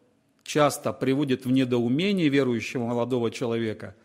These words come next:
так это закон греха и смерти прямо в твоем сердце. Интересно, что мы смотрим на послание к римлянам, э, стих центральный, в который мы прочитали, в восьмой главе вторым стихом. Но что интересно, сам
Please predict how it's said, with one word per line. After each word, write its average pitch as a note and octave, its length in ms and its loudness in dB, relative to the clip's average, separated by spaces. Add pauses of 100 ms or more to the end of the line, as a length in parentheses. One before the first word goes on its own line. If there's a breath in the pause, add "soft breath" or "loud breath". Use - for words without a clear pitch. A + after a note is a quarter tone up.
(200 soft breath)
так B2+ 180 -2
это C3 240 0
закон C#3 640 2
греха A#2+ 460 -2
и B2+ 180 -6
смерти D3+ 580 0
прямо D3 460 0
в - 80 -16
твоем A#2 320 0
сердце. A2 580 -6 (1040)
Интересно, F#3+ 640 4
что E3+ 420 4
мы G3 440 2
смотрим F#3 500 0
на D#3 80 2
послание F#3 640 2
к - 80 -12
римлянам, D3 640 0 (200)
э, A#2+ 220 -4
стих - 460 0
центральный, D#3+ 540 2
в - 40 -6
который C#3+ 320 0
мы C#3+ 100 4
прочитали, C3 680 0 (280)
в A#2 100 -8
восьмой C#3+ 340 0
главе C3 260 0
вторым B2+ 320 -4
стихом. A#2 560 -6 (760 soft breath)
Но D#3 180 4
что A3+ 280 4
интересно, F#3+ 640 4
сам F#3+ 600 2